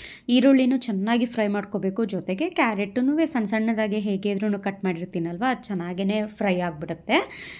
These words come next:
ಸಾಫ್ಟ್ ಆಗಿಬಿಡುತ್ತೆ. ಅದು ಸಾಫ್ಟ್ ಆಗ್ತಿದ್ದ ಹಾಗೆಯೇ ರುಚಿಗೆ ತಕ್ಕಷ್ಟು ಉಪ್ಪನ್ನು ಹಾಕ್ಬಿಟ್ಟು ನೀರನ್ನು ಸೇರಿಸ್ತಾ ಇದ್ದೀನಿ. ಆ, ನಾರ್ಮಲ್ ಆಗಿ ನಾನು ಬನ್ಸಿ ರವೆ ಉಪ್ಪಿಟ್ಟು ಮಾಡಿದಾಗ ಒನ್ is to three ನೀರನ್ನು ಸೇರಿಸ್ತೀನಿ. ಇದು,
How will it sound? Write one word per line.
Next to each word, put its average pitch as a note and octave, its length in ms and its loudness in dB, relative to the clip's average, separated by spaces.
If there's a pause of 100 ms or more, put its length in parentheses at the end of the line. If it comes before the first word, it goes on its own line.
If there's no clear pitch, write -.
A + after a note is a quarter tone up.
ಸಾಫ್ಟ್ A3+ 400 4
ಆಗಿಬಿಡುತ್ತೆ. E3 540 0 (420)
ಅದು - 180 4
ಸಾಫ್ಟ್ C#4 300 2
ಆಗ್ತಿದ್ದ A#3+ 320 0
ಹಾಗೆಯೇ F#3 460 0
ರುಚಿಗೆ G#3 420 -2
ತಕ್ಕಷ್ಟು F#3+ 520 -4
ಉಪ್ಪನ್ನು E3+ 420 -2
ಹಾಕ್ಬಿಟ್ಟು E3 480 -4
ನೀರನ್ನು G#3 640 2
ಸೇರಿಸ್ತಾ E3 480 2
ಇದ್ದೀನಿ. D#3+ 340 -4 (640)
ಆ, A#3 180 8
ನಾರ್ಮಲ್ C4 460 6
ಆಗಿ D4 180 2
ನಾನು B3 320 4
ಬನ್ಸಿ G#3 320 4
ರವೆ A#3+ 220 2
ಉಪ್ಪಿಟ್ಟು G#3+ 400 0
ಮಾಡಿದಾಗ E3+ 460 0
ಒನ್ G3+ 240 4
is A3 260 2
to C4 120 0
three A3 460 0
ನೀರನ್ನು G3 560 0
ಸೇರಿಸ್ತೀನಿ. E3 680 -4
ಇದು, A#3+ 440 2